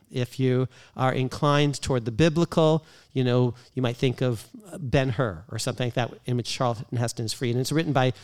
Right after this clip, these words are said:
Lew Wallace, who was a Civil War general, the, the novel Ben-Hur. If your taste inclined toward the comedic, um, Sondheim just passed away, you know, think about A Funny Thing Happened on the Way to the Forum.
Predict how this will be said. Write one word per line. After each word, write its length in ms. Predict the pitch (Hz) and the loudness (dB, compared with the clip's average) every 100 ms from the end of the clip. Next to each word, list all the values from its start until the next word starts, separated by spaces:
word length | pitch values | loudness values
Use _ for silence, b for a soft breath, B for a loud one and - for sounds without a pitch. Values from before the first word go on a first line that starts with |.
| B | B
Lew 140 | 139 | 4
Wallace, 320 | 135 127 123 | 6 4 2
who 80 | 135 | -2
was 120 | 117 | -2
a 60 | 120 | -2
Civil 280 | 139 117 113 | -4 -2 -2
War 160 | 117 | -2
general, 360 | 110 123 104 101 | 0 -2 -2 -6
the, 120 | 104 | -8
the 160 | 104 117 | -6 -4
novel 320 | 117 107 110 | -2 -2 -4
Ben-Hur. 360 | 104 107 110 - B B | -6 -6 -6 -8 B B
If 180 | 131 - | -6 0
your 240 | 135 131 - B | 2 2 0 B
taste 340 | - 147 139 | 0 0 2
inclined 520 | 143 127 139 127 131 123 B - | 0 0 2 2 2 0 B -8
toward 460 | - 131 127 117 | 0 2 2 0
the 100 | 120 | -4
comedic, 760 | - 135 139 170 170 175 - - | -4 0 4 6 6 4 0 -4
um, 320 | 120 117 120 - | -4 -4 -6 -10
Sondheim 560 | - 151 135 135 135 131 | -4 2 2 4 2 2
just 200 | 131 - | 0 0
passed 320 | 120 120 - | 0 0 0
away, 360 | 123 127 127 - B B | 0 2 0 -2 B B
you 100 | 131 | -6
know, 60 | 120 | -2
think 180 | 151 127 | 0 0
about 180 | 135 | 0
A 60 | 131 | -2
Funny 260 | - 135 131 | -2 0 0
Thing 140 | 139 | 0
Happened 260 | 120 113 127 | 0 0 0
on 80 | |
the 60 | 120 | 0
Way 120 | 117 | 0
to 60 | 110 | -2
the 80 | 117 | -4
Forum. 460 | 131 120 90 98 | -2 -2 -4 -10